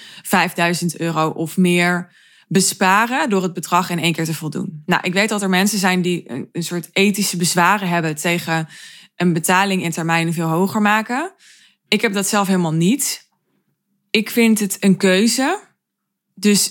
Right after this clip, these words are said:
ik laat de keuze aan iemand. En dan kan je zeggen, "Ja, maar als iemand niet de hele investering vooraf kan voldoen, dan laat je iemand dus eigenlijk geen keuze." Hè, want hij heeft dan geen keuze of zij heeft dan geen keuze. Nou, dat kan je zeggen, maar je kan er ook anders naar kijken. Je kan ook zeggen, "Joh,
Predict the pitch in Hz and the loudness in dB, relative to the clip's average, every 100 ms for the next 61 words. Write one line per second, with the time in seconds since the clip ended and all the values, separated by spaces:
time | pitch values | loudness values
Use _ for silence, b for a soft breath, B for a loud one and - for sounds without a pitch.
0 | - 202 185 185 220 190 - 170 190 - | 0 0 2 2 0 -4 -2 0 2 0
1 | - 208 226 220 262 247 190 180 170 170 | 0 0 2 2 0 2 0 0 -2 -2
2 | 165 160 151 151 170 165 - 165 160 160 | -4 -2 0 2 2 0 -4 -4 0 0
3 | 160 B B B - 185 - 180 170 170 | -2 B B B -4 0 4 4 6 4
4 | 170 156 165 170 170 160 - 180 170 165 | 4 2 2 2 2 0 0 2 2 0
5 | 165 156 170 160 165 180 196 180 175 175 | -2 -2 -2 -2 2 4 6 4 2 -2
6 | 170 _ _ _ _ _ _ _ - 196 | -6 _ _ _ _ _ _ _ 0 0
7 | 214 185 165 151 143 156 - 160 151 151 | 0 -4 -6 -6 -8 -10 -8 -6 -4 -4
8 | 151 151 B B B B B B B B | -4 -8 B B B B B B B B
9 | _ - 208 254 175 - _ 165 175 208 | _ -2 0 0 -2 -4 _ -2 2 2
10 | 190 165 156 156 147 151 170 - 180 180 | 2 0 -2 -2 -2 -2 -4 -2 0 0
11 | 185 180 156 147 139 156 - 185 156 185 | -2 -6 -6 -6 -6 -6 -4 -2 0 -2
12 | 190 254 269 240 185 196 208 220 202 214 | -4 0 2 2 2 0 0 0 0 -2
13 | 208 247 254 269 - 233 269 254 - 170 | -4 -4 -2 -2 0 0 2 0 -2 -4
14 | 151 151 156 160 175 185 190 208 208 226 | -2 -2 -2 -4 -4 0 0 0 0 -2
15 | 208 202 196 208 214 226 - | -2 -2 0 0 2 0 -4